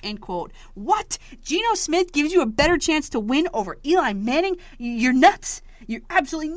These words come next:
nuts if you absolutely believe that. I don't know what Kool-Aid you're drinking, Ben McAdoo, but are you, I mean, what?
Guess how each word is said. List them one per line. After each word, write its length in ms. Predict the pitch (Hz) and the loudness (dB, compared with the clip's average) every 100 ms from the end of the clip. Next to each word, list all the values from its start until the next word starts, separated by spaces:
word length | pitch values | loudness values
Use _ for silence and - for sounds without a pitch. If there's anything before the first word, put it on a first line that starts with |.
| 403 | 4
nuts 260 | 440 - | 4 4
if 100 | 247 | -6
you 140 | 220 - - | -8 -10 -16
absolutely 600 | - 403 381 339 330 320 | 0 0 0 -4 -2 -2
believe 500 | 240 220 240 453 554 | -2 -4 0 -2 -2
that. 300 | 202 147 - - - - | -8 -8 -8 -20 -20 -16
I 60 | - | -4
don't 100 | 427 | -4
know 60 | |
what 200 | 311 480 | -2 -2
Kool-Aid 500 | - - 453 453 339 | 0 6 8 8 4
you're 140 | 220 214 | 0 -4
drinking, 460 | 190 220 214 196 | -2 -2 -2 -2
Ben 180 | 180 202 | 0 0
McAdoo, 500 | 202 190 190 185 185 - - - | 2 0 0 0 0 -2 -16 -2
but 140 | 202 214 | 2 2
are 80 | |
you, 200 | 226 427 359 | 2 4 4
I 600 | 214 185 254 254 - 233 | 4 0 -8 -12 -10 -8
mean, 200 | 220 185 - - | -6 -8 -16 -18
what? 420 | 285 605 698 | -8 -8 -8